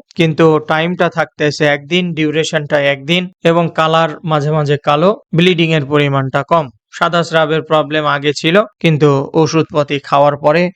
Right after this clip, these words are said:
আলহামদুলিল্লাহ এখন সাদা স্রাবের কোনো সমস্যা নেই। আর বাকি বিষয়গুলো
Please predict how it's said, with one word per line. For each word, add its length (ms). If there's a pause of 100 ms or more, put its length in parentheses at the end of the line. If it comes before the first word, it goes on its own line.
(360)
আলহামদুলিল্লাহ 800
এখন 420
সাদা 240
স্রাবের 420
কোনো 240
সমস্যা 600 (180)
নেই। 240 (200)
আর 200
বাকি 560 (220)
বিষয়গুলো 680